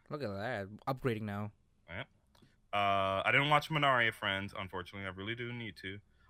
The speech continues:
Speaker 2: I watched the cat one, the Do-, Dokyonin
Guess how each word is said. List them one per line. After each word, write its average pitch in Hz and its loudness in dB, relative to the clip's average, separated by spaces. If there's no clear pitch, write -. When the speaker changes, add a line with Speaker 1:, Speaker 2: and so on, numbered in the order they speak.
Speaker 2:
I - -8
watched 143 2
the 156 0
cat 170 4
one, 160 0
the 107 2
Do-, 135 2
Dokyonin 123 -2